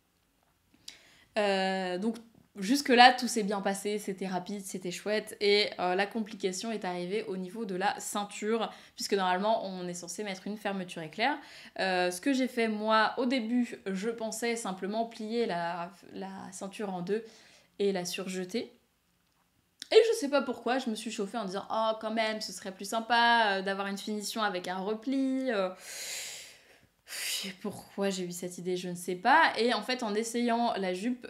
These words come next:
je me suis rendu compte que, euh, elle allait tomber. Euh, avec le poids, en fait, euh, c'est quand même, euh,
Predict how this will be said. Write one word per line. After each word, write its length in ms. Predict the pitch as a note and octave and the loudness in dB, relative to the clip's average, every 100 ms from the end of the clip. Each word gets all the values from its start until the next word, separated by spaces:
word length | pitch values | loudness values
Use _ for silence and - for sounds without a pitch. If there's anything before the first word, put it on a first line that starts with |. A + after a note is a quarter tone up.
| - | -10
je 140 | G3 | -6
me 80 | G3 | -6
suis 180 | F#3+ G3 | -4 -4
rendu 320 | F#3+ F#3+ F#3+ | -4 -6 -6
compte 380 | A3+ A#3 A#3 - | -4 -4 -4 -4
que, 400 | G3+ G#3 A3 - | 2 4 2 0
euh, 420 | F3+ F3 F3 F3 - | -2 -2 -4 -4 -4
elle 140 | F#3 | -2
allait 180 | F3+ A3 | -2 -2
tomber. 420 | A3+ G#3+ G3 - _ _ _ - - | -4 -4 -4 -6 _ _ _ -16 -6
Euh, 140 | F3+ E3+ | -2 0
avec 300 | E3+ F#3 F#3 | 0 -2 -6
le 80 | |
poids, 260 | F#3 - A#3 | -6 2 2
en 80 | A3 | 4
fait, 280 | G3+ G#3 - | -2 -2 -10
euh, 120 | F3+ | -10
c'est 200 | F3 - | -10 -8
quand 100 | F#3 | -2
même, 180 | G#3+ A#3 F3+ | -2 -2 -4
euh, 220 | E3 | -8